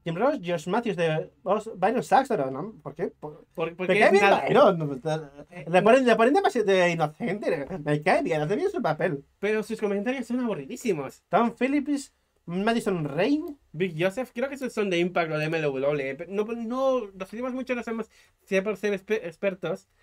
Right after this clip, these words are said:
Speaker 2: Y esto, y
Speaker 1: Da
Speaker 2: tenemos
Speaker 1: igual,
Speaker 2: que
Speaker 1: somos, no somos españoles, nos impo-, nos, nos importa más, más o menos la emoción que transmiten que otra cosa.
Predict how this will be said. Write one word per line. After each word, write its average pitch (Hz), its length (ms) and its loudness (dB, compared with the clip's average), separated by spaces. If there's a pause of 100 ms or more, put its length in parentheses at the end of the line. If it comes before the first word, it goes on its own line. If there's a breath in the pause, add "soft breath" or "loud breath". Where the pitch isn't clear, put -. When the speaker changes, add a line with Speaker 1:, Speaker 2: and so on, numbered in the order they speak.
(140)
Speaker 2:
Y 185 100 0
esto, 190 340 2
y 175 80 -6
Speaker 1:
Da 185 160 4
Speaker 2:
tenemos 254 80 8
Speaker 1:
igual, 294 260 6
Speaker 2:
que 247 60 2
Speaker 1:
somos, 247 240 2
no 247 80 -2
somos 285 180 0
españoles, 247 380 -2
nos 196 100 -4
impo-, 208 240 -4
nos, 202 140 -4
nos - 440 -14
importa 233 300 2
más, 262 220 0 (180)
más 220 80 0
o 240 40 4
menos 233 180 2
la 220 80 2
emoción 233 240 0
que 240 160 -2
transmiten 233 420 -2
que 254 60 -2
otra 175 160 -4
cosa. 160 340 -6